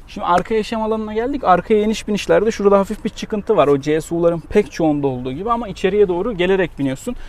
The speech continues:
Bu koltukların ileri geri ayarı var. Yani öne geriye gidebiliyorlar. Bu da güzel. Gerek bagaj gerektiğinde bagaj hacmini arttırabiliyorsun.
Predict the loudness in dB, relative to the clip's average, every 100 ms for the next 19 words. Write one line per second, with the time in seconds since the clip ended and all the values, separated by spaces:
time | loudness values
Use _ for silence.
0 | -10 -2 2 2 0 -2 -2 2 4 4
1 | 6 6 8 6 6 6 4 2 2 2
2 | 2 2 2 0 0 -2 0 -2 -2 -4
3 | -12 -20 -8 0 0 2 0 0 0 2
4 | 2 2 2 4 2 0 -2 -4 -6 -4
5 | -4 -2 -2 2 2 2 0 0 0 0
6 | 0 0 -2 -4 -8